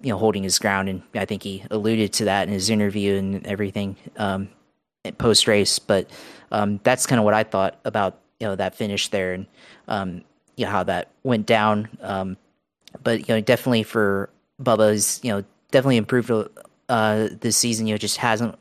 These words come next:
had ability, uh, to win yet, um, so far. But, you know, he's been performing, you know, a lot, a lot better, um, even better than, you know, what he was doing last year, uh, which, you know, ha-, w-, was a career year for him there,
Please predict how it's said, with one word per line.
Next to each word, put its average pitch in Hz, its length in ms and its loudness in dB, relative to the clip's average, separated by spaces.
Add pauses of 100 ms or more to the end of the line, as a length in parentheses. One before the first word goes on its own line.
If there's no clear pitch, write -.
(380)
had 123 160 2
ability, 113 560 4 (160)
uh, 104 300 0
to - 100 -10
win 110 220 -2
yet, 107 320 0 (420)
um, 101 400 -2 (340)
so 110 220 2
far. 104 360 4
But, 104 420 0
you 107 120 -8
know, 101 60 -6
he's 101 160 -6
been - 380 -6
performing, 107 760 -2
you 113 100 -4
know, 101 80 -2
a - 20 -2
lot, 98 240 0 (160)
a 117 40 -8
lot 101 200 0
better, 101 420 2 (140)
um, 92 320 -8
even 98 200 -8
better 98 220 -2
than, 92 220 -6 (120)
you 104 80 -8
know, 98 60 -4
what 95 100 -4
he 92 80 -4
was 90 160 -4
doing 92 200 -4
last 101 360 -2
year, 104 220 -2 (420)
uh, 95 260 -6
which, 95 320 -2
you - 80 -6
know, 98 60 0
ha-, 92 120 0
w-, 87 240 -6
was 98 400 0
a 98 320 0
career 104 280 0
year 95 200 2
for 95 160 -4
him 95 180 -2
there, 95 280 2